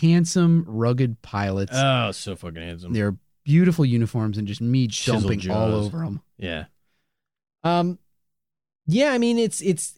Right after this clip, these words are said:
Speaker 2: I don't know. I, not to put Kill Hamlin in the first act here, but, uh,
Speaker 1: <laughs> Oh, we're gonna get a little verdict reveal here,
Speaker 2: Yeah, I
Speaker 1: bunk
Speaker 2: mean, it
Speaker 1: funkers.
Speaker 2: just, it, it, this kinda screams to me like s-, they encountered some kind of secret military aircraft or something.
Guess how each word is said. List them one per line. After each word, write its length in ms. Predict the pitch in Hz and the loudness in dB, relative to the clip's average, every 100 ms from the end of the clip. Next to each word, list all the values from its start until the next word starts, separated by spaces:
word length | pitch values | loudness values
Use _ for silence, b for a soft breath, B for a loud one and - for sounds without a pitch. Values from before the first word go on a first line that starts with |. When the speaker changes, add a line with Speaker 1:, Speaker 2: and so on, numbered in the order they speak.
| 165 | -2
Speaker 2:
I 140 | 196 | 2
don't 100 | 170 | 4
know. 220 | 127 117 | 4 2
I, 400 | 135 156 165 147 - _ _ _ _ _ _ _ _ | 0 -4 -8 -16 -20 _ _ _ _ _ _ _ _
not 180 | - 196 | -2 0
to 60 | 147 | 0
put 360 | 131 110 - | 0 -4 -4
Kill 160 | - 123 | -4 0
Hamlin 300 | 104 98 92 | 0 0 0
in 40 | 87 | -2
the 60 | |
first 260 | 85 95 107 | -4 -6 0
act 280 | 226 277 156 | 2 2 2
here, 200 | 117 110 | 2 2
but, 300 | 107 101 131 | 0 2 4
uh, 120 | 156 | 8
Speaker 1:
<laughs> 180 | 254 - | 8 8
Oh, 240 | 220 - - _ _ | 4 2 -4 _ _
we're 100 | - 147 | 0 4
gonna 140 | 170 | 6
get 160 | 156 127 | 6 6
a 80 | |
little 240 | 127 127 110 | 6 6 4
verdict 360 | 104 202 359 | 4 4 4
reveal 320 | 233 117 110 104 | 4 4 4 4
here, 160 | 233 | 4
Speaker 2:
Yeah, 160 | 277 392 | 4 4
I 120 | 359 | 4
Speaker 1:
bunk 20 | 277 | 6
Speaker 2:
mean, 100 | 254 | 4
it 100 | 240 | 4
Speaker 1:
funkers. 20 | |
Speaker 2:
just, 240 | 247 - | 0 -2
it, 280 | 254 208 196 | -2 -2 0
it, 140 | 233 202 | 0 0
this 180 | 240 - | -2 0
kinda 180 | 277 | 2
screams 720 | 190 - - 175 233 269 220 - | 2 -2 -2 2 4 4 0 2
to 100 | 170 | 4
me 220 | 156 147 | 6 6
like 280 | 135 123 104 | 4 2 -2
s-, 140 | - - | -10 -2
they 320 | 147 143 139 | 2 4 4
encountered 640 | 135 - 160 170 127 113 127 _ | 0 0 0 2 0 -2 -8 _
some 200 | - 147 | -8 -4
kind 200 | 139 143 | 0 2
of 160 | 123 113 _ _ _ _ _ _ _ _ _ _ _ | 0 -2 _ _ _ _ _ _ _ _ _ _ _
secret 360 | - - 131 143 | -12 -8 -4 -2
military 460 | 120 117 117 110 | 0 2 2 2
aircraft 500 | 107 202 - 85 - _ | 2 0 -4 -10 -12 _
or 60 | |
something. 440 | - - 185 - | -10 -4 -4 -6